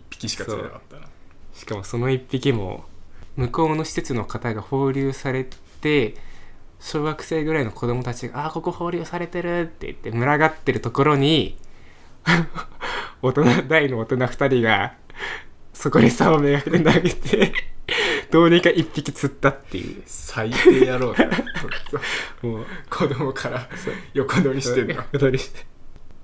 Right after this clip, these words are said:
Speaker 2: いや、でも楽しかったな、ドライブ。
Speaker 1: 確かにな、久しぶりになんか、集まったよな、
Speaker 2: うん。
Speaker 1: 友達と。
Speaker 2: まあ、なかなかこの、まあ、いつも仲のいい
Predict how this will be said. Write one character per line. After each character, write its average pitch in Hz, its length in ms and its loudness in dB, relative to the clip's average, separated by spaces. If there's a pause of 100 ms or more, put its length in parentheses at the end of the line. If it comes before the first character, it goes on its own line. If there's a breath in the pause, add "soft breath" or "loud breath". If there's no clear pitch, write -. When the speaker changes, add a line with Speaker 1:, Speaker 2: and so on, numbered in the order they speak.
(160)
Speaker 2:
い 92 60 -6
や、 104 80 -2
で 98 60 0
も 90 80 -4
楽 98 220 -4
し - 60 -10
か - 100 -10
っ - 20 -14
た - 140 -12
な、 - 100 -14 (220)
ド 107 80 -6
ラ 90 120 -4
イ 69 60 -10
ブ。 - 200 -14 (100)
Speaker 1:
確 - 160 -10
か 104 100 -12
に 104 80 -10
な、 107 120 -8
久 120 240 -6
し 123 160 -4
ぶ 123 160 -2
り 123 300 0
に 117 540 -2
な 110 100 -4
ん 101 60 -8
か、 101 320 -8 (920 loud breath)
集 98 220 -8
ま 101 80 -6
っ - 80 -12
た - 120 -10
よ - 80 -10
な、 - 260 -12
Speaker 2:
う 95 60 -6
ん。 87 40 -4
Speaker 1:
友 82 200 -6
達 - 200 -12
と。 95 80 -10 (1000 soft breath)
Speaker 2:
ま 101 380 -2
あ、 117 60 -8
な 113 120 -4
か 185 120 0
な 180 100 2
か 175 100 0
こ 160 160 -2
の、 143 360 2 (540)
ま 156 80 0
あ、 156 40 4
い 156 40 4
つ 151 100 2
も 117 80 2
仲 117 240 2
の 101 100 0
い 95 340 -2
い - 120 -12